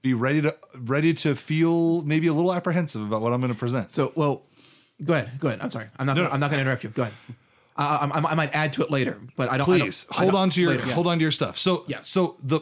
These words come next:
Speaker 1: the issue isn't, the issue isn't that people necessarily are neglecting a certain thing of scripture. That, that is an issue. But when they say nothing else is required, I think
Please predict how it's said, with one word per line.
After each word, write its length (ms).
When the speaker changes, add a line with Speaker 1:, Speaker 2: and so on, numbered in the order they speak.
Speaker 1:
the 280
issue 520
isn't, 600
the 180
issue 400
isn't 480
that 460
people 240
necessarily 560
are 140
neglecting 680
a 60
certain 440
thing 280
of 80
scripture. 340
That, 280
that 160
is 180
an 80
issue. 340
But 100
when 160
they 120
say 520
nothing 280
else 200
is 80
required, 600
I 60
think 420